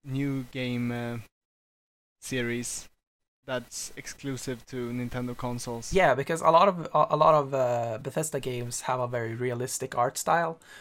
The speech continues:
Speaker 2: and obviously, like, on, on the Switch, which is a less powerful console, it would fit a lot more to have a more,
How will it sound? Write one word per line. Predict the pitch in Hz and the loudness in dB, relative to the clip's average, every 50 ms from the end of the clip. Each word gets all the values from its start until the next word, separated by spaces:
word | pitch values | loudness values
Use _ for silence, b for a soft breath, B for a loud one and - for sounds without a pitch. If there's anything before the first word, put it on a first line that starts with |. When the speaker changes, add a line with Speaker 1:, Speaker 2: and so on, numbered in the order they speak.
| B B B | B B B
Speaker 2:
and | 139 127 | 2 2
obviously, | 139 143 147 147 139 - 139 | 2 2 2 0 0 0 0
like, | 127 123 123 120 123 - - _ _ - | 0 0 0 -2 -4 -8 -16 _ _ 2
on, | 135 131 131 127 127 123 120 - - | 4 4 4 2 0 -6 -6 -2 -2
on | 139 135 123 | 0 0 0
the | - | -2
Switch, | - - - 185 190 185 - - - | -4 -2 -2 -2 -2 -2 -6 -10 -8
which | - 127 - - | -8 -10 -6 -6
is | 131 - - - | -4 -4 -4 -2
a | 120 117 113 113 - - - - - - - - | -2 -2 -2 -4 -6 -10 -16 -16 -16 -18 -16 -14
less | 120 120 113 120 127 135 139 - | -12 -10 -6 -2 0 0 0 -2
powerful | - - - 135 127 127 131 - - 123 | -2 0 2 4 4 4 0 -2 -6 -8
console, | - - 175 170 165 - - 170 165 165 - B B B B B B B B B B - | -4 -2 -2 -2 0 2 2 2 2 2 -2 B B B B B B B B B B -2
it | 143 | 0
would | 147 160 151 151 | 2 2 0 0
fit | - - 165 147 - - | -2 0 0 0 0 2
a | 151 143 | 0 0
lot | 135 143 147 143 135 | 4 4 6 4 4
more | 139 135 135 131 123 | 2 0 -2 -2 -2
to | - | -4
have | 127 - - 135 127 123 123 127 - | -4 -2 0 0 0 0 -2 -2 -4
a | 127 131 123 | -4 -4 -4
more, | 120 120 120 117 117 113 113 110 - - | -4 -4 -2 -2 0 0 -2 -2 -6 -10